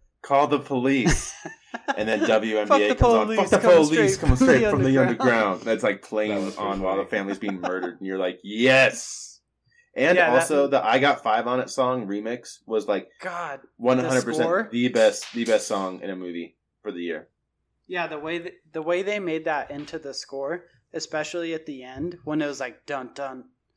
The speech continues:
Speaker 2: bam,
Speaker 1: Mm-hmm.
Speaker 2: bam," like,
Speaker 1: We're talking about a
Speaker 2: it's so
Speaker 1: movie that Nick
Speaker 2: cool.
Speaker 1: and Cody both don't give a shit about, but whatever. Definitely good enough to make my top five. So.
Speaker 2: Yeah,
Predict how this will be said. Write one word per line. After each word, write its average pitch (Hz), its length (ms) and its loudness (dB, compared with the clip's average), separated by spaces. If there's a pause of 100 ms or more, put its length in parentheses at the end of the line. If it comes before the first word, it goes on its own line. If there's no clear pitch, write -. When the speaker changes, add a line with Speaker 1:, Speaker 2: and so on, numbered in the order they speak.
(520)
Speaker 2:
bam, 180 100 -10 (140)
Speaker 1:
Mm-hmm. 180 80 -12
Speaker 2:
bam," 170 360 -14
like, 135 260 -10 (140)
Speaker 1:
We're 117 140 0
talking 139 320 4
about 123 100 4
a 117 40 0
Speaker 2:
it's 104 80 -4
so 92 160 4
Speaker 1:
movie 98 120 2
that 92 140 -4
Nick 95 160 -2
Speaker 2:
cool. - 60 -4
Speaker 1:
and 95 120 -4
Cody 98 200 0
both 90 240 -4
don't 90 160 -8
give 87 120 -10
a 85 40 -10
shit - 260 -10
about, 85 360 -6 (140)
but 87 180 -6
whatever. 85 420 -10 (2000)
Definitely 113 320 0
good 107 160 0
enough 98 220 -4
to 104 60 -14
make 95 200 -6
my 87 80 -6
top - 280 -8
five. 53 280 -6 (260)
So. - 380 -14 (1200)
Speaker 2:
Yeah, 135 180 -6